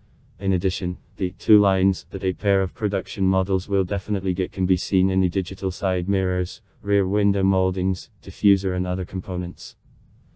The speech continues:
By the way, the letter X, usually attributed to crossovers, in this case means hidden hero, that is, the upcoming electric car,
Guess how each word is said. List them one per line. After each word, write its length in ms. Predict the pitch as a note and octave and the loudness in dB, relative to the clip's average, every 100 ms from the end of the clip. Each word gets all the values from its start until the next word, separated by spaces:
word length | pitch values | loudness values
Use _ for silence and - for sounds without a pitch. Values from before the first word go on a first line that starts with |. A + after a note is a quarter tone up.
| _ _ _ _ - _ | _ _ _ _ -20 _
By 180 | G2 F#2+ | 0 2
the 120 | F#2+ | 4
way, 320 | F#2 F#2+ F2+ | 4 2 0
the 160 | F#2 F#2 | 0 2
letter 340 | G2 G2 F#2 | 2 -2 -6
X, 300 | F2 E2+ - G2+ | -6 -8 -4 2
usually 460 | F#2+ F#2+ F#2 F#2 | 4 4 4 4
attributed 520 | F2+ - F#2+ F#2 F2 - | 2 0 -2 -2 -4 -6
to 140 | F#2 | -8
crossovers, 760 | - F#2+ F#2 F#2+ F2 F2 - - - | -4 -4 -2 -2 -2 -2 -4 -14 -2
in 140 | F#2+ | 0
this 160 | F#2 - | 0 0
case 320 | F#2+ F2 - | -2 -2 -2
means 420 | F2+ F2 F#2 - - | 0 2 0 -6 -6
hidden 280 | G2 F#2+ | -2 -2
hero, 480 | F2+ F#2 F2 E2+ F2 - | 2 4 2 0 -4 -8
that 140 | F2+ | -6
is, 280 | F#2 F#2 - | -2 -2 -2
the 180 | F#2 F2+ | -2 -2
upcoming 440 | F2+ - F#2+ F#2 | -4 -2 0 0
electric 480 | F#2 F#2 - F#2+ F2+ | 0 -4 -6 -10 -10
car, 380 | - E2 D#2+ | -4 -4 -4